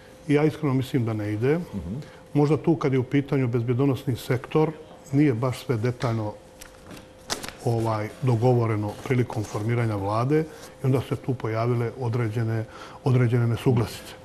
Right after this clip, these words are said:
Speaker 1: Stepen tih nesuglasica ni u jednom trenutku nije doveo do nestabilnosti vlade. Ni jedna vlada. Učestvovao sam u formiranju, pa S N P je jedina partija koja je učestvovala u formiranju ove tri vlade, i četrdeset druge,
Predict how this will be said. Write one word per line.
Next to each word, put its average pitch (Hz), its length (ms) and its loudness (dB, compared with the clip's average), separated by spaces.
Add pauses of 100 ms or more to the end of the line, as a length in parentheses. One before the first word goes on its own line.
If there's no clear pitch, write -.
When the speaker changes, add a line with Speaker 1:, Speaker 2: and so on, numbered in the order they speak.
(360)
Speaker 1:
Stepen 240 380 2
tih - 260 2
nesuglasica 151 1040 2 (220)
ni 135 180 6
u 123 40 8
jednom 175 380 6
trenutku 135 600 2
nije 131 180 6
doveo 127 260 4
do 127 100 4
nestabilnosti 127 580 4
vlade. 107 300 2 (840)
Ni 135 140 8
jedna 190 240 8
vlada. 104 420 0 (120)
Učestvovao 160 420 4
sam 147 140 2
u - 20 6
formiranju, 143 540 6 (300)
pa 127 80 0
S - 140 0
N 135 60 4
P 143 120 4
je 135 80 6
jedina 151 280 6
partija 139 500 2
koja 127 180 2
je 123 40 4
učestvovala 131 360 0
u - 20 -12
formiranju 127 300 4
ove 120 100 4
tri 120 180 0
vlade, 92 400 -8 (120)
i 110 40 -8
četrdeset 110 560 -2 (1120)
druge, 180 420 8